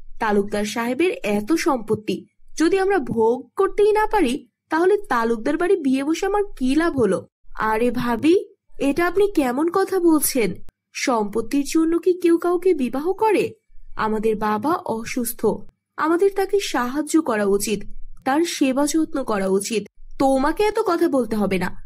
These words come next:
দশটা বছর আমার ঘাড়ে বসেছে, সকল যত্ন আমি করেছি,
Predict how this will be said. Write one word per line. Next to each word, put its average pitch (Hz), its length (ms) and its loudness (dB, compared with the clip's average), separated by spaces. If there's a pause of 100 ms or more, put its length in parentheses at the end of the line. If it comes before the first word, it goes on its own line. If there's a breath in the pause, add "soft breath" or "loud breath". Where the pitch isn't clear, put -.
(180)
দশটা 190 380 -2
বছর 269 340 0 (140)
আমার 214 380 0
ঘাড়ে 202 260 -2
বসেছে, - 540 -6 (600)
সকল 311 560 0
যত্ন 392 340 0 (120)
আমি 226 260 0
করেছি, 196 540 -2